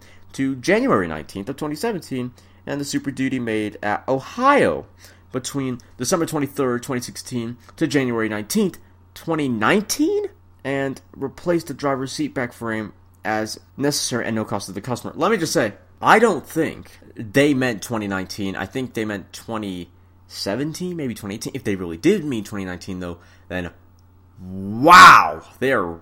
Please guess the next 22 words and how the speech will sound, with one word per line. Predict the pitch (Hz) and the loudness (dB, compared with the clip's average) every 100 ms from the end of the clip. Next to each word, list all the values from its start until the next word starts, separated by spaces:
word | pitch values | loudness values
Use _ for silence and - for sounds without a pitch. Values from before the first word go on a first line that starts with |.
| - | -16
way, | 85 90 113 139 151 156 135 101 | -18 -10 0 4 6 6 6 2
way | 71 92 95 110 127 120 | -2 -10 -2 4 6 4
ahead | 98 113 101 80 - - - | 2 0 -2 -2 -8 -20 -16
on | 92 92 90 90 87 - - - | -8 -4 -4 -4 -6 -10 -20 -16
model | 98 95 90 | -4 -2 -2
year | 90 87 85 82 - | -4 -8 -8 -10 -14
and | 87 87 85 - | -12 -10 -10 -16
calendar | - 104 90 76 78 | -12 -10 -10 -12 -14
year. | 78 78 78 - - | -14 -14 -16 -20 -18
The | - | -6
second | 127 151 139 | -2 0 -2
recall | 135 123 135 123 | -4 -4 -4 -4
includes | 113 - 131 123 - - - - - | -6 -6 -4 -4 -10 -20 -20 -20 -10
five | 190 196 196 | -4 -2 -4
hundred | - 165 156 139 139 | -6 -6 -6 -4 -6
and | 131 139 | -6 -8
fifty-one | 185 170 151 143 | -8 -6 -2 -2
units | 123 117 113 - | -2 -8 -8 -12
of | |
the | 107 | -12
twenty | 113 - 175 | -12 -6 -4
fifteen | 151 131 - - 98 95 | -4 -8 -10 -8 -6 -6